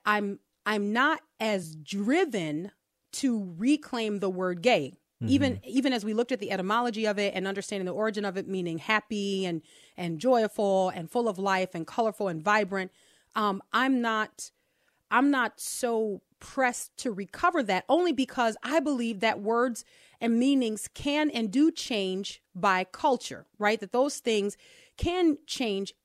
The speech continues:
Speaker 1: but we don't have to use them. Do
Speaker 2: Mm-hmm.
Speaker 1: you understand what I'm
Speaker 2: Right,
Speaker 1: saying?
Speaker 2: right.
Speaker 1: Um, the rainbow, mm, no.
Speaker 2: Right.
Speaker 1: Yeah, let's,
Speaker 2: <laughs>
Speaker 1: let's make sure that we continue telling the truth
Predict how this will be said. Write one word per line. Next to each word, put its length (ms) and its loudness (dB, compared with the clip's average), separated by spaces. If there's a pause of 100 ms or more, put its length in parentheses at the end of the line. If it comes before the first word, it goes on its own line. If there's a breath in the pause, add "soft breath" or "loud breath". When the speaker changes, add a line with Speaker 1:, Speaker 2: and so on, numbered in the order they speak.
(400)
Speaker 1:
but 240 0
we 80 8
don't 160 6
have 200 0
to 80 -2
use 420 6
them. 240 -8 (160)
Do 60 0
Speaker 2:
Mm-hmm. 120 -2
Speaker 1:
you 60 4
understand 340 -2
what 100 -2
I'm 80 -2
Speaker 2:
Right, 140 4
Speaker 1:
saying? 340 0
Speaker 2:
right. 200 -4 (180)
Speaker 1:
Um, 280 2
the 120 2
rainbow, 560 4 (220)
mm, 460 0
no. 320 -4 (100)
Speaker 2:
Right. 140 -2
Speaker 1:
Yeah, 120 4
let's, 460 -2
Speaker 2:
<laughs> 40 -6
Speaker 1:
let's 280 0
make 200 0
sure 560 0
that 200 -2
we 120 -6
continue 460 -2
telling 300 -2
the 80 -4
truth 320 -4